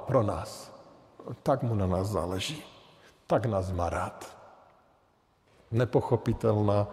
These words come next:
boží obrovská láska. A tak Pavel tady říká, že jako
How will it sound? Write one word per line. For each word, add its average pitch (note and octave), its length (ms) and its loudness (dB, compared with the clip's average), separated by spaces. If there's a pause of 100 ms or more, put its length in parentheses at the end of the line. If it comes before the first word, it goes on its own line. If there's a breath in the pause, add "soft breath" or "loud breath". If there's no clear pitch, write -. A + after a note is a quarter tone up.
(180)
boží F#2+ 540 4
obrovská G2 840 0
láska. F2+ 540 0 (400 loud breath)
A C#3+ 60 8
tak D#3 200 8
Pavel F3+ 320 12
tady B2 260 6
říká, D3+ 600 4 (300 loud breath)
že C3+ 140 2
jako C#3+ 500 6